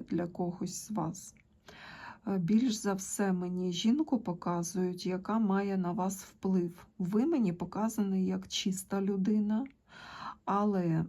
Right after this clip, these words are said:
м, є людина в вашому оточенні, яка, м,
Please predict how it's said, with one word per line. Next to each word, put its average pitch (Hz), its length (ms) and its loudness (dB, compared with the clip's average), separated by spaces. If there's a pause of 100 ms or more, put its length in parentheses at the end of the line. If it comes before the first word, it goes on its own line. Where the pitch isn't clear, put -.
(100)
м, 185 1300 -2
є 190 360 0
людина 196 520 2
в 170 80 0
вашому 185 580 0
оточенні, 190 840 -4 (760)
яка, 220 840 2
м, 196 600 2